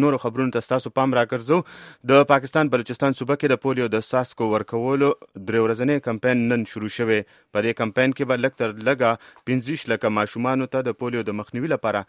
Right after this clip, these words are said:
څاڅکي ورکولی ش-، شي. چارواکو ډیوه راډیو ته ویلي، خواوشا پنځوس زره د افغان کډوالو ماشومانو ته به هم د پولیو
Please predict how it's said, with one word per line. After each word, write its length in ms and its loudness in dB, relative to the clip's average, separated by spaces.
څاڅکي 560 -4
ورکولی 480 -6
ش-، 80 -20
شي. 140 -6
چارواکو 440 0
ډیوه 200 0
راډیو 300 -2
ته 120 -4
ویلي، 280 0
خواوشا 380 -2
پنځوس 380 -2
زره 180 2
د 200 0
افغان 380 -2
کډوالو 500 -2
ماشومانو 480 -4
ته 80 -6
به 160 -4
هم 160 -4
د 240 -2
پولیو 280 0